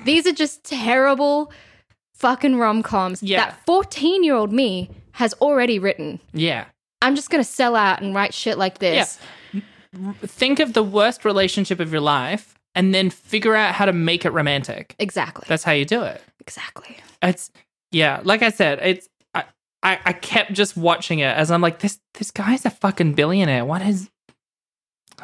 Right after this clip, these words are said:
Speaker 2: I'm sorry, I thought I had more of a point.
Speaker 1: <laughs>
Speaker 2: I just, I just, I
Speaker 1: No,
Speaker 2: can't
Speaker 1: I getcha, I getcha.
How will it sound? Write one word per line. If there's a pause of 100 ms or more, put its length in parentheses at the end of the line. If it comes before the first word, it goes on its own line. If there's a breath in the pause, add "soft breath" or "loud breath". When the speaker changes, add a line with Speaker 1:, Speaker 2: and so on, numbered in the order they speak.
(840 loud breath)
Speaker 2:
I'm
sorry,
I
thought
I
had
more
of
a
point. (140)
Speaker 1:
<laughs> (200)
Speaker 2:
I
just,
I
just,
I
Speaker 1:
No,
Speaker 2:
can't
Speaker 1:
I
getcha,
I
getcha.